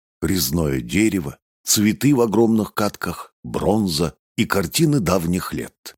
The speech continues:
Мне полагался завтрак среди этого полудомашнего великолепия. Уже вовсе не так, как годом раньше, озирал я эти горы продовольствия.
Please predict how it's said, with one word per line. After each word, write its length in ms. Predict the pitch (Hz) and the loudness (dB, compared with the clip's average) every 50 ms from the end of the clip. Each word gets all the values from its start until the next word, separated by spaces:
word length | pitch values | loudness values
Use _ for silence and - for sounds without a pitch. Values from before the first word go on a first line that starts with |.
| _ _ | _ _
Мне 240 | - 65 69 76 80 | -8 -6 -2 -2 -2
полагался 680 | 78 - 80 80 80 78 98 98 101 90 - - 90 90 | 0 2 2 2 4 4 2 2 2 2 0 0 0 -2
завтрак 540 | 78 69 101 107 104 - - 95 92 - - | 0 2 2 2 2 0 -2 -4 -4 -4 -2
среди 300 | - 101 98 82 90 101 | 0 0 0 2 4 2
этого 340 | 107 104 - 98 92 92 | 2 2 2 0 0 0
полудомашнего 880 | 85 - 98 92 92 87 87 85 92 110 120 107 - - - 104 101 98 | 2 2 2 2 4 4 4 4 4 2 2 0 -2 -2 -2 0 0 2
великолепия. 880 | 90 98 98 98 92 - 98 92 87 80 67 - - 82 - - - _ _ _ _ _ _ _ _ - | 2 2 2 2 0 0 -2 0 0 -2 -4 -4 -10 -14 -14 -16 -18 _ _ _ _ _ _ _ _ 0
Уже 260 | 110 95 90 113 117 | 0 2 4 4 4
вовсе 400 | 117 139 147 120 - - 123 117 | 4 4 2 2 2 0 2 2
не 120 | 113 113 | 2 2
так, 280 | 107 - 135 135 - - | 2 2 0 0 0 -2
как 180 | - 107 90 | -4 -4 -2
годом 360 | 76 85 107 101 87 85 78 80 | 0 2 2 2 2 2 2 2
раньше, 500 | 101 127 131 120 95 - - 104 80 - _ _ - | 2 0 0 -2 -4 -4 -4 -4 -6 -8 _ _ -2
озирал 460 | 95 95 95 85 104 107 143 156 160 | 0 0 2 2 2 4 4 4 4
я 260 | 147 127 123 123 120 117 | 4 4 4 6 4 4
эти 200 | 101 - - 101 | 2 0 -2 -2
горы 400 | 80 76 110 117 117 135 131 - | 0 2 2 4 4 4 2 0
продовольствия. 1000 | - 110 113 101 98 104 98 92 101 104 98 - - - - 73 69 - - | 0 0 0 2 2 4 4 4 2 2 2 -2 -4 -4 -6 -8 -8 -10 -10